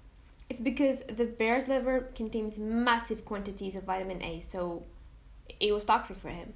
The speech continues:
And speaking of vitamins, they are divided into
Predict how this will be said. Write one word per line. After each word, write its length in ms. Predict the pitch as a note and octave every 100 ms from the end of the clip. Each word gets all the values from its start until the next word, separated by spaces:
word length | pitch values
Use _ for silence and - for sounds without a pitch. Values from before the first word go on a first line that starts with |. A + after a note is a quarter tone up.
| - - - - - -
And 360 | - G#3 G3 G3 -
speaking 380 | - G4 G#4+ G4
of 200 | C#4+ G#3
vitamins, 680 | G3+ G3+ A3 C#4 D#4 D#4+ - - - - - -
they 300 | G#3 A3+ C#4
are 200 | E4 F4
divided 800 | C4+ B3+ A#3 A3+ A3+ A3+ G3+ G3+
into 920 | - F#3 F3+ - E3+ E3+ E3 E3 E3+